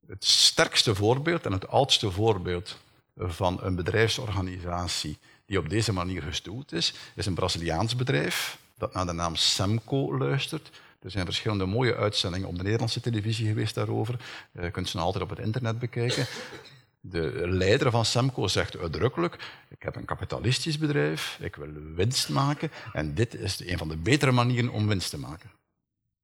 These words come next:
Dus dit werkt ook zeer goed op dat vlak. En voor alle duidelijkheid, wat dat onderscheid links-rechts betreft,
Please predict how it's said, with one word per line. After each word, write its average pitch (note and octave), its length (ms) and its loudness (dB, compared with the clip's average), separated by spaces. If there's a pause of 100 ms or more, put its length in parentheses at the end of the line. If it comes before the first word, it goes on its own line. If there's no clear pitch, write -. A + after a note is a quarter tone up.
(140)
Dus A2 260 -14
dit F2 540 -2
werkt G#2 340 -2
ook F2 240 -6
zeer G2+ 520 2
goed - 360 -6 (180)
op B2 280 0
dat C3+ 240 4
vlak. - 380 -8 (680)
En F#2+ 120 0
voor F#2+ 100 2
alle D#2+ 180 2
duidelijkheid, B2 500 0
wat G2+ 140 -4
dat F2+ 140 -4
onderscheid F2+ 560 0
links-rechts F2+ 1040 -2
betreft, D3 680 -4